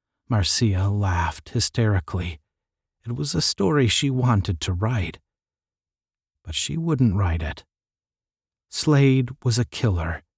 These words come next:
condemned to die. But Slade, dead out there with his bacteria, Slade evil to man and human society,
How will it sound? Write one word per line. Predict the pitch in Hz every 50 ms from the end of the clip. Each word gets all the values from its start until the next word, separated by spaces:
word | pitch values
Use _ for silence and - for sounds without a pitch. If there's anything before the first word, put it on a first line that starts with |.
| _ _ _
condemned | - - 117 110 101 98 107 101 92 87 92 87 -
to | - 95
die. | 90 110 104 98 92 82 78 80 80 - _ _ _ _ _ _ _ _ _ _ _ _ _ _ _ _ _ _
But | - 117 -
Slade, | - - 165 160 156 143 104 87 82 87 - - _ _ _ _ -
dead | - - 127 110 104 95 90 92 98
out | 104 110 110 117 113 _ -
there | 110 104 101 98 104
with | 104 101 -
his | 113 107 98 -
bacteria, | - - 107 104 101 - - - - 135 127 120 110 107 104 98 92 85 78 _ _ _ _ _ _
Slade | - - - - 156 151 143 127 113 101 92 90 90 101
evil | 160 156 147 127 135 120 -
to | - - 127
man | 127 127 131 127 117 110 110 117 120
and | 117 113 92
human | - 131 131 127 120 110 101
society, | - - 107 - - - 139 123 123 123 117 104 95 95 87